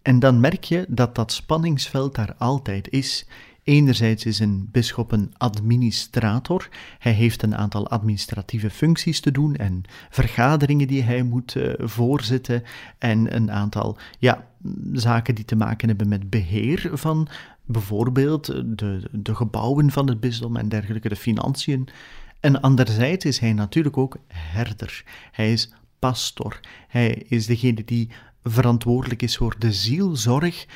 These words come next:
van de kudde die hem is toevertrouwd. En het spanningsveld tussen die twee is niet altijd, eh, even eenvoudig. De ene bisschop maakt eerder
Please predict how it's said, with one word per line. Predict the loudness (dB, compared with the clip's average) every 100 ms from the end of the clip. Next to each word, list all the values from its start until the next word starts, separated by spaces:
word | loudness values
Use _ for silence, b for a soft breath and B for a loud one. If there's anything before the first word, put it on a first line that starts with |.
| B
van | -4 0 2
de |
kudde | 0 4 6 6 2 2
die | 2 4
hem | 4 2 0 B -2
is | 0 0 -6 -6
toevertrouwd. | -2 -2 -2 -6 -6 -6 -6
En | -4
het | -4 -4
spanningsveld | -4 0 0 0 -2 -4
tussen | -4 -2 -2
die | -2
twee | -2 -2 -2 B B B B
is | -2 2
niet | 0 2
altijd, | 0 2 0 0
eh, | -2 -4 B B
even | 0 2 2 2
eenvoudig. | 2 2 0 0 -4 -10 -10 -6
De | -6 2
ene | 4 6 4
bisschop | 0 -4 -6 -6 B B 0
maakt | 2 0 -4 -6
eerder | -4 -4 -6 -8